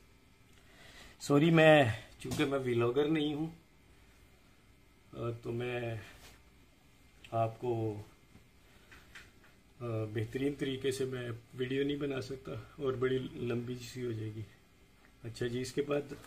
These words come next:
और क्या था? शादी की मूवी होगी, शादी की pics होगी।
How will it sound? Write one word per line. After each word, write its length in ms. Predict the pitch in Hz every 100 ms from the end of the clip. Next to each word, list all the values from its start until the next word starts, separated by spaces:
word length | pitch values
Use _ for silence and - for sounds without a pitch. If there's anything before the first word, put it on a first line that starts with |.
| -
और 180 | 135 135
क्या 200 | 131 120
था? 220 | 117 113 - - - - - - - - - - _ - - - - -
शादी 220 | 131 120
की 100 | 131
मूवी 320 | 131 131 143
होगी, 220 | 151 143 139
शादी 340 | - 120 127
की 80 | 131
pics 340 | - 135 -
होगी। 280 | 143 127 120